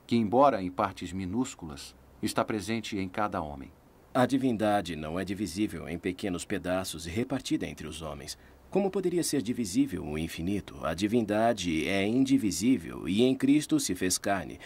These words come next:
Speaker 2: se fez a palavra de verdade, luz para cada homem, e exatamente nessa luz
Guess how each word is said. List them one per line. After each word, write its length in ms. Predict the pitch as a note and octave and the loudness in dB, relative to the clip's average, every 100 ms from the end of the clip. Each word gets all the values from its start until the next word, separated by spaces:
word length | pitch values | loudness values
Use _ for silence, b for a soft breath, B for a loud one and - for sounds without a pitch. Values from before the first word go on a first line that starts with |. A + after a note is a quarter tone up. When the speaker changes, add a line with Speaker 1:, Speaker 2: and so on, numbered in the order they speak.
| B | B
Speaker 2:
se 140 | D#3 | 2
fez 240 | - A2 F#2 | 4 2 2
a 80 | |
palavra 460 | F#2+ E2 E2+ F2+ E2+ | 0 2 4 2 -2
de 100 | E2 | -6
verdade, 720 | E2 E2+ F2+ G2+ F2 D#2 C#2+ B | -4 -2 2 4 4 -2 -12 B
luz 300 | - E3 G3 | 8 8 6
para 260 | - D2+ D#2 | -4 -8 -6
cada 380 | - G2+ G2 F#2 | -4 -2 0 2
homem, 400 | A#2+ G2 D2+ D2 | 2 2 -2 -2
e 260 | G2 G#2 | 0 2
exatamente 680 | F#2 G2 C3+ C3+ C3 C3+ F2 | 2 2 0 2 2 2 0
nessa 380 | D2 G#2 - A2+ | -2 0 0 0
luz 320 | D#2+ A2 - | 0 0 0